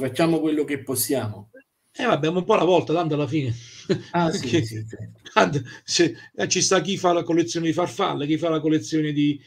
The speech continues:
Speaker 2: di francobolli, chi gli piace andare, e noi ci piace fare questo e facciamo anche
Speaker 1: E noi
Speaker 2: questo,
Speaker 1: facciamo
Speaker 2: però ecco.
Speaker 1: la, la collezione di video su Napoli.
Speaker 2: E qual è
Speaker 1: E
Speaker 2: il
Speaker 1: però,
Speaker 2: problema?
Speaker 1: però, però questi, questi vi-, que-, il primo video che abbiamo fatto ha avuto una bella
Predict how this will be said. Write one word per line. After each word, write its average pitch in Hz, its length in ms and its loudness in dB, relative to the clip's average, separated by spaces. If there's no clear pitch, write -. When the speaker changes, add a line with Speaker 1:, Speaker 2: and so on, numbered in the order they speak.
Speaker 2:
di 147 160 -4
francobolli, 156 720 2
chi 170 120 -6
gli 165 140 -4
piace 156 280 2
andare, 156 200 -2
e - 40 -4
noi 196 220 0
ci 127 80 -8
piace 151 220 0
fare 139 200 -2
questo 147 320 -6
e - 20 -16
facciamo 196 360 -6
anche 156 160 -2
Speaker 1:
E - 20 0
noi 151 120 2
Speaker 2:
questo, 170 200 0
Speaker 1:
facciamo 160 320 0
Speaker 2:
però 156 120 2
ecco. 147 120 0
Speaker 1:
la, 151 80 0
la 151 60 2
collezione 160 500 0
di 151 100 0
video 160 340 2
su 143 160 -4
Napoli. 113 720 -6
Speaker 2:
E 403 140 4
qual 165 200 2
è 156 40 6
Speaker 1:
E - 40 8
Speaker 2:
il 156 40 4
Speaker 1:
però, 233 220 2
Speaker 2:
problema? 208 240 8
Speaker 1:
però, 220 320 10
però 214 560 4
questi, 170 340 2
questi 170 320 2
vi-, 175 140 -4
que-, 165 240 2
il 156 180 0
primo 220 300 2
video 190 320 2
che 165 80 4
abbiamo 156 320 0
fatto 185 300 0
ha 165 40 2
avuto 151 220 0
una 139 340 -4
bella 147 800 0